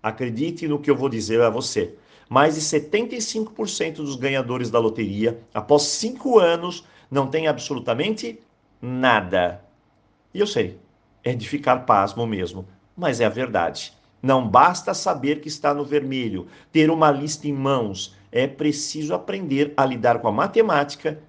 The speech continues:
e a energia do dinheiro. Sem conhecimento, sem estrutura e organização, ninguém se torna próspero. Hoje, dia de pensar, avaliar, fazer a sua lista. E amanhã falemos, falamos um pouco mais sobre o tema.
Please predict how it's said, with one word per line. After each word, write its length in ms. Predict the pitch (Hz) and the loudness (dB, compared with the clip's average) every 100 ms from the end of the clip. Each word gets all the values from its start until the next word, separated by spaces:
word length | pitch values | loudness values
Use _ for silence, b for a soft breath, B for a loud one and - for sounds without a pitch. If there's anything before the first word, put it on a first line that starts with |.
| _ | _
e 100 | 120 | -4
a 40 | 120 | -4
energia 420 | 117 107 95 101 | -2 -4 -4 -6
do 120 | 92 | -6
dinheiro. 460 | 104 127 107 92 b b b b | -8 -2 0 -2 b b b b
Sem 240 | - 220 | 4 4
conhecimento, 720 | 233 240 233 226 175 143 151 - _ _ _ - | 6 2 2 -2 -2 -2 -4 -16 _ _ _ -6
sem 180 | - | 0
estrutura 500 | 214 - 180 - 233 | 2 0 -6 -4 2
e 40 | 214 | 4
organização, 800 | 175 165 131 123 - 151 160 - _ - | 4 -2 -2 -2 2 0 0 -10 _ -8
ninguém 420 | 165 139 127 127 | -6 -4 -4 -6
se 200 | - 107 | -8 -6
torna 320 | 104 90 92 | -2 0 -2
próspero. 600 | 95 101 80 - - - _ _ _ _ - | -2 -2 -2 -8 -18 -18 _ _ _ _ 2
Hoje, 480 | 196 240 214 - _ _ _ | 4 4 0 -10 _ _ _
dia 260 | 131 160 208 | -12 0 0
de 100 | 202 | 2
pensar, 920 | 214 214 220 - - 143 104 78 B B B | -2 -2 -2 -6 2 4 4 0 B B B
avaliar, 960 | 127 120 139 151 156 147 131 113 90 B B | -2 4 4 4 2 4 6 4 2 B B
fazer 360 | - 147 190 220 | 2 2 4 0
a 40 | |
sua 240 | 214 214 208 | 0 0 0
lista. 720 | 180 156 139 - - 104 92 B _ | -2 -6 -4 -6 -2 -2 -2 B _
E 80 | 196 | 0
amanhã 480 | 240 247 180 170 - - _ _ - | 2 0 -2 -6 -10 -20 _ _ -2
falemos, 440 | 180 135 131 - - | -2 0 -4 -8 2
falamos 400 | 147 135 135 131 | 2 4 0 -8
um 100 | 123 | -6
pouco 240 | 120 - | -6 -4
mais 200 | 98 98 | -4 -4
sobre 200 | 113 113 | -6 -6
o 60 | 131 | -6
tema. 360 | 95 85 90 | -6 -6 -10